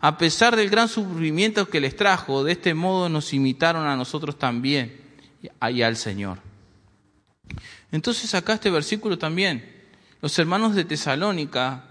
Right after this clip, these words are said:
recibieron el Evangelio, no solamente lo recibieron, sino que lo estaban viviendo.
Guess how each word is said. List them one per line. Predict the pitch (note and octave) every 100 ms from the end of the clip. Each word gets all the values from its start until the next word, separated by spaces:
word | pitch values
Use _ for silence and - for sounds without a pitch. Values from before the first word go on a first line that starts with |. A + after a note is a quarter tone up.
| - _ _ -
recibieron | D3 D#3+ E3+ G#3+ G#3
el | F3+ D3+
Evangelio, | C#3 C3+ - F3 B2+ A2 A#2 - - - _ _ - _ _ _ _
no | D3+
solamente | - F3 D#3+ E3 E3
lo | D3
recibieron, | B2+ B2 B2 D3 B2+ G#2 G#2+ - - - -
sino | - B2 B2+
que | B2
lo | A2
estaban | A2+ B2+ A#2+ A2
viviendo. | G#2+ G#2 A2+ G#2+ F#2